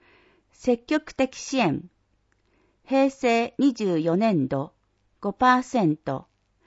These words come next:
平成二十五年度、五点六パーセント、平成二十六年度、四点六パーセント、平成二十七年度、四点四パーセント、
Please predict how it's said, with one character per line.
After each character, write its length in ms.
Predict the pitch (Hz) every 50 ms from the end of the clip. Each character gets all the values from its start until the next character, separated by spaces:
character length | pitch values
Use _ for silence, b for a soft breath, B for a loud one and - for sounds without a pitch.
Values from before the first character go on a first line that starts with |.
| b b b b b
平 280 | _ - 262 277 294 285
成 380 | - - 269 247 240 240 240 -
二 160 | 247 277 262
十 260 | 226 202 196 175 165
五 160 | 156 - 170 180
年 340 | 208 240 233 202 151 131
度、 240 | 127 135 139 147 151 - _ _ _ _ _ _ _ _ _ -
五 260 | 196 220 294 285 254 240
点 360 | - - 170 156 147 147 147
六 280 | - 175 - - - -
パ 180 | - 247 240 240
ー 40 | 240
セ 240 | - - 247 208
ン 80 | 160 151
ト、 340 | - _ _ 139 135 151 - _ _ _ _ _ _ _ _ _ _ _ _ _
平 260 | - 262 269 277 269
成 380 | 269 - - 233 226 226 226 - -
二 160 | 247 269 240
十 260 | - 226 202 180 156
六 320 | 151 165 180 - - 247
年 340 | 240 240 240 214 160 135 135
度、 200 | - 139 139 143 - _ _ _ _ _ _ _ _ _ _
四 260 | - 240 277 294 262 233
点 380 | - - 185 170 147 143 143
六 260 | 147 160 - - - - -
パ 200 | 226 226 226 226
ー 40 |
セ 220 | 226 - - 226 190
ン 100 | 156 151
ト、 320 | - _ - 135 143 - _ _ _ _ b b b b b b b b b
平 240 | - 247 262 269 285
成 400 | 277 - - 247 233 233 233 - -
二 180 | 240 269 247 226
十 260 | - 202 185 165 156
七 320 | 165 165 180 208 226 233
年 300 | 233 233 214 165 139 135
度、 260 | - 139 135 139 - _ _ b b b b b b b b
四 280 | - 254 285 285 262 233
点 340 | - - 185 165 156 151 160
四 240 | 185 226 254 247 233
パ 300 | - - 233 233 220 220
ー 40 |
セ 220 | 220 - - 233 202
ン 120 | 165 151
ト、 320 | - _ - 139 139 156